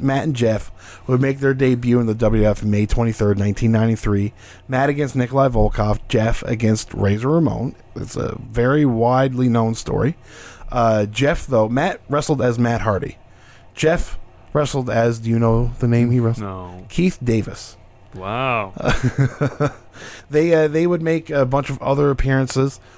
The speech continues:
Speaker 1: under the Jeff Hardy name. That was his only one where he was Keith Davis. And, uh, basically ju-, just do squash matches on a semi-regular basis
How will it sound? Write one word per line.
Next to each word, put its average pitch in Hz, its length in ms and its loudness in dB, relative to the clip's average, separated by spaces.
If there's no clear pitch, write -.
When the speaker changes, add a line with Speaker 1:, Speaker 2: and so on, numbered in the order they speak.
Speaker 1:
under 123 520 2
the 117 100 -4
Jeff 113 240 0
Hardy 110 300 2
name. 101 260 0
That 104 140 -2
was 101 120 -4
his 101 260 0
only 110 260 0
one 113 200 2
where 101 120 4
he 101 60 4
was 98 320 -2
Keith 113 280 -2
Davis. 101 500 -2
And, 123 280 2
uh, 117 140 2
basically 180 440 0
ju-, 180 180 0
just 170 300 -8
do 170 200 2
squash 147 400 -2
matches 143 380 0
on 127 120 4
a 117 40 2
semi-regular 123 640 2
basis - 500 -6